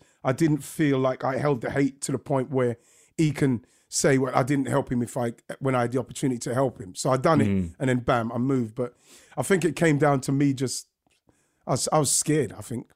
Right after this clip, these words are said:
Speaker 1: I don't know. I don't
Speaker 2: Mm.
Speaker 1: know what it
Speaker 2: Yeah,
Speaker 1: was.
Speaker 2: yeah.
Speaker 1: I,
Speaker 2: No,
Speaker 1: it's
Speaker 2: I,
Speaker 1: one
Speaker 2: I
Speaker 1: of those, I'm embarrassed. I'm, it's the, it's the first time I told the story. It's, it's
Speaker 2: Mm.
Speaker 1: something that I feel if I have to regret something, I feel like I'd probably regret that, but I,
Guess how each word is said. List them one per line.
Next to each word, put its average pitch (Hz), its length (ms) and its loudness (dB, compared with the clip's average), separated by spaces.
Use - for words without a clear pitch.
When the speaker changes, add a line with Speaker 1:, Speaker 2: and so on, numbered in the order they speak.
Speaker 1:
I 147 80 -4
don't 147 120 2
know. 151 140 2
I 107 40 -2
don't 104 100 0
Speaker 2:
Mm. 98 60 2
Speaker 1:
know 131 180 2
what 131 140 2
it 117 40 6
Speaker 2:
Yeah, 117 120 8
Speaker 1:
was. 104 100 6
Speaker 2:
yeah. 90 140 2
Speaker 1:
I, 175 120 4
Speaker 2:
No, 127 60 6
Speaker 1:
it's 139 100 8
Speaker 2:
I, - 40 6
Speaker 1:
one 214 100 6
Speaker 2:
I - 20 6
Speaker 1:
of 202 60 2
those, 185 120 4
I'm 220 120 6
embarrassed. 220 340 6
I'm, 185 100 4
it's 175 120 0
the, - 80 0
it's 190 100 -2
the 208 80 0
first 233 260 2
time 202 100 0
I 165 40 -4
told 202 220 2
the 160 60 -2
story. 170 400 2
It's, 139 160 -8
it's 160 180 -8
Speaker 2:
Mm. 196 40 -4
Speaker 1:
something 196 360 0
that 160 200 -2
I 147 40 2
feel 220 600 4
if 170 140 0
I 185 60 8
have 185 120 4
to 175 80 4
regret 156 380 4
something, 120 500 -2
I 135 60 -2
feel 165 300 2
like 147 180 4
I'd 127 160 2
probably 139 300 2
regret 135 320 0
that, - 120 -8
but 143 140 -4
I, 131 80 -4